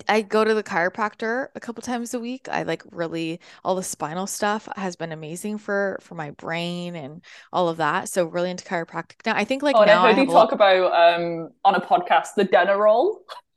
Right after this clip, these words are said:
Speaker 1: Oh my God, yeah. Do you use it?
Speaker 2: Yeah, Luke, you know, my boyfriend, you met
Speaker 1: Yeah.
Speaker 2: him at the wedding. Um, he's obsessed with the Denna roll.
Speaker 1: Oh my
Speaker 2: It's,
Speaker 1: God,
Speaker 2: like,
Speaker 1: I love
Speaker 2: changed
Speaker 1: it.
Speaker 2: his life. He had
Speaker 1: Yeah.
Speaker 2: like, chronic back and neck issues.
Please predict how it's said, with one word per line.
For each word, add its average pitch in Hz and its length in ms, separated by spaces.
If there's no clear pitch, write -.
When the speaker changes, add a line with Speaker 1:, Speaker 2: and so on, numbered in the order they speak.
Speaker 1:
Oh 196 160
my 175 120
God, 156 200
yeah. 156 280
Do 202 100
you 185 80
use 175 140
it? 247 220
Speaker 2:
Yeah, 185 260
Luke, 208 500
you 202 100
know, 190 80
my 190 80
boyfriend, 175 460
you 170 80
met 170 200
Speaker 1:
Yeah. 180 180
Speaker 2:
him 175 100
at 160 80
the 156 60
wedding. - 400
Um, 147 300
he's 190 260
obsessed 170 580
with 170 120
the - 80
Denna 139 260
roll. - 300
Speaker 1:
Oh 185 80
my 175 140
Speaker 2:
It's, - 0
Speaker 1:
God, 170 180
Speaker 2:
like, 165 60
Speaker 1:
I - 20
love 190 220
Speaker 2:
changed 185 140
Speaker 1:
it. - 20
Speaker 2:
his 185 120
life. 139 400
He 170 140
had 165 180
Speaker 1:
Yeah. 170 60
Speaker 2:
like, 160 160
chronic 185 320
back 156 220
and 160 100
neck 208 200
issues. 214 640